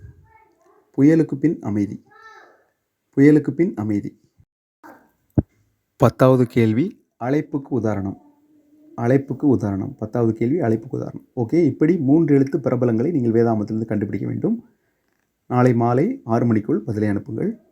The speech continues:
நாளை இரவு பத்து மணிக்கு உங்களுக்கு அடுத்த வேதாகம பகுதி வரும். ஆகவே நாளை மற்றும் நாளை மறுநாள், சனி மற்றும் இரவு ரெண்டு நாட்களும் இரவு பத்து மணிக்கு கேள்வியில் கேட்கப்படும்.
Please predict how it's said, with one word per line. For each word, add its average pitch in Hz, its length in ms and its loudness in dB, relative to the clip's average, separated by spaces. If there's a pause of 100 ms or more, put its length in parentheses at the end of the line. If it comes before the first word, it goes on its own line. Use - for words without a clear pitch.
(400)
நாளை 160 540 2
இரவு 135 340 0
பத்து 117 280 -4
மணிக்கு 131 280 0
உங்களுக்கு 117 380 0
அடுத்த 113 260 -2
வேதாகம 110 420 2
பகுதி 98 240 -2
வரும். 113 360 -2 (560)
ஆகவே 110 560 -2
நாளை 123 340 2
மற்றும் 147 280 -2
நாளை 110 240 -2
மறுநாள், 98 320 -4
சனி 139 480 -2
மற்றும் 110 280 -4
இரவு 113 420 2
ரெண்டு 117 220 -2
நாட்களும் 131 460 -4
இரவு 120 220 0
பத்து 117 260 -6
மணிக்கு 104 400 -4 (440)
கேள்வியில் 110 340 0
கேட்கப்படும். 104 500 -10